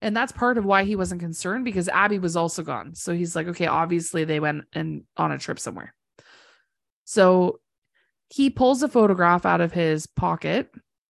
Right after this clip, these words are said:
out of his, not pocket, out of his wallet, and gives him this, this photo and is like,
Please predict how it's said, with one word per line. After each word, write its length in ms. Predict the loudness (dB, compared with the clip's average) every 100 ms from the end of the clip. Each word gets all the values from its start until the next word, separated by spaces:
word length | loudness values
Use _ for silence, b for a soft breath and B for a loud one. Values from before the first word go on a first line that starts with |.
| -4
out 120 | 0
of 80 | 0
his, 360 | 0 -2 -6
not 180 | -6 -4
pocket, 280 | -6 -6 -4
out 140 | -4
of 60 | -2
his 180 | -4 -2
wallet, 400 | -2 -2 -4 -6 _ _ _ _ _ _ _
and 100 | -8 -4
gives 200 | -4 -4
him 100 | -8
this, 440 | -8 -8 -12 -14 _ -6
this 220 | -4 -2
photo 600 | 2 4 4 2 0 -4 _ _ _ _ _ _ _ -2
and 640 | 2 2 0 -2 -6 -8
is 280 | -6 -6 -6
like, 500 | -4 0 0 -2 -6